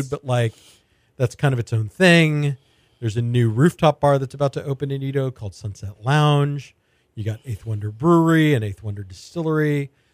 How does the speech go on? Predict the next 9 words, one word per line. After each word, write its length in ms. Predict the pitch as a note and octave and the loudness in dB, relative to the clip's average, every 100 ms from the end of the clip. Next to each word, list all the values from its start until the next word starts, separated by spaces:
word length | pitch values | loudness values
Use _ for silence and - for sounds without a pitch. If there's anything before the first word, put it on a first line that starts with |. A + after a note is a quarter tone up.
| _ | _
So 120 | C#3+ | -2
there's 200 | D3 C#3 | -2 0
a 40 | |
lot 380 | C#3 D#3+ F#3 G3+ | -4 -4 0 2
of 160 | C#3+ A2+ | 2 0
kind 220 | C3+ A#2 | -6 -4
of 60 | G#2+ | -6
nightlife 840 | G#2+ B2+ D3+ C#3+ G#2+ G2 G2 _ _ _ _ _ _ _ - | -4 -4 -4 -10 -10 -12 -16 _ _ _ _ _ _ _ -4
and 680 | B2+ B2 A#2 A#2 A2+ A2+ | 0 2 2 0 -2 -6